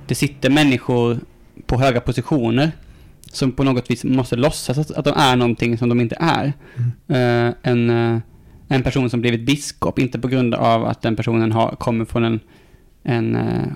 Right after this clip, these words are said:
Speaker 1: en utbildning som biskop, utan att det bara är en titel man har fått, eller att man har fått
Speaker 2: Mm.
Speaker 1: en titel som minister fastän man inte har rört sig vid hovet tidigare, eh,
Speaker 2: Mm.
Speaker 1: och sådär. Och då måste det finnas mass-, massa människor som då låtsas vara någon eller har en falsk slöja på sig.
Speaker 2: Mm.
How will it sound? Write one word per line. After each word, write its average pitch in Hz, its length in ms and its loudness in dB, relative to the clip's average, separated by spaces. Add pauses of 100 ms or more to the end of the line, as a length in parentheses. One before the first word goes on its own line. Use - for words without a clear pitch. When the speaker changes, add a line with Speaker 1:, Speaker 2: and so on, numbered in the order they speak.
(120)
Speaker 1:
en 117 500 -2
utbildning 143 800 0
som 131 140 0
biskop, - 440 -4
utan 120 140 0
att 117 80 -2
det 120 60 -4
bara 113 180 0
är 113 40 0
en 110 80 0
titel 120 380 -2
man 117 120 2
har 127 60 -2
fått, - 300 -6
eller - 180 0
att 127 200 -4
man 131 100 0
har 127 80 0
fått 127 80 2
Speaker 2:
Mm. 120 120 0
Speaker 1:
en 123 60 2
titel 123 440 -2
som 120 320 -2 (460)
minister 131 760 0
fastän 123 420 -2
man 120 120 2
inte 120 680 0 (420)
har 127 140 -2
rört 120 240 2
sig 120 80 -4
vid 120 100 0
hovet 117 420 0
tidigare, 123 580 0 (420)
eh, 127 100 0
Speaker 2:
Mm. 117 280 2
Speaker 1:
och - 200 -4
sådär. - 260 -2 (360)
Och 131 80 -2
då 135 80 2
måste 135 220 0
det 127 40 -2
finnas 131 180 0
mass-, 127 180 -2
massa 131 180 0
människor 123 240 0
som 127 100 0
då 117 240 0
låtsas 127 500 0
vara 120 200 4
någon 117 240 0
eller 117 120 0
har 117 100 2
en 120 100 0
falsk - 540 -2
slöja 120 480 2
på 131 160 0
sig. 120 160 0
Speaker 2:
Mm. 113 120 -2